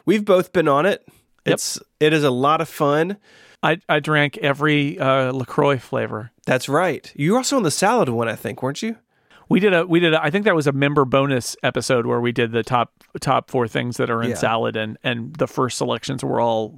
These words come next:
Speaker 2: not vegetables. <laughs>
Speaker 1: Yeah. <laughs> It's like when you're a kid and go to the salad bar. It's like, "I want ham.
Speaker 2: Yeah.
Speaker 1: I just want a bowl of ham."
Speaker 2: Yeah, cheese, croutons, those are my tops.
Speaker 1: Yep.
Speaker 2: Yeah.
Speaker 1: <laughs> It's hosted by Tiff and Marco Arment. They seriously can make a top four list out of anything.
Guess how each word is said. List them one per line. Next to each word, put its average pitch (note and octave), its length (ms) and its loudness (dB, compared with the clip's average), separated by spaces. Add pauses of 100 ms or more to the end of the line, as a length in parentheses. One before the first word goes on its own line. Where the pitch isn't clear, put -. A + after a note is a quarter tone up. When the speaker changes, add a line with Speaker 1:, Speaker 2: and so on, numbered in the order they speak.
Speaker 2:
not G#2+ 240 -6
vegetables. - 640 -6 (180)
<laughs> - 200 -4
Speaker 1:
Yeah. A#2 200 0 (840)
<laughs> - 20 -
It's E3 1200 -4
like D#3+ 140 2
when E3 100 -2
you're C#3+ 120 2
a C3 40 0
kid C3 220 -2
and C3+ 100 -2
go B2 80 2
to A#2 80 -2
the A#2 60 -8
salad A#2+ 340 -2
bar. C3 120 0
It's B2+ 60 0
like, C3 140 -4
"I E3 40 2
want G3 180 2
ham. C#3+ 480 0
Speaker 2:
Yeah. - 120 -20
Speaker 1:
I - 40 -6
just D#3 100 -2
want F#3+ 120 4
a - 20 -2
bowl C3+ 300 4
of C#3+ 60 0
ham." B2 380 -2 (640)
Speaker 2:
Yeah, D3+ 240 0
cheese, G3+ 580 0
croutons, F3+ 680 2
those D#3+ 180 2
are E3 60 0
my D3 160 0
tops. B2+ 480 0
Speaker 1:
Yep. A#2+ 80 -10
Speaker 2:
Yeah. C3+ 540 2
Speaker 1:
<laughs> - 20 2
It's F3 300 0
hosted F#3+ 540 0
by C#3+ 200 2
Tiff E3+ 260 -2
and C#3 100 -6
Marco C3+ 300 -2
Arment. B2+ 560 -2
They C#3+ 220 0
seriously B2+ 380 0
can B2+ 100 -4
make A#2+ 120 -4
a B2+ 40 -8
top - 240 -4
four A#2+ 160 -4
list A#2 280 -4
out A2+ 140 -6
of A2 100 -10
anything. B2+ 680 -2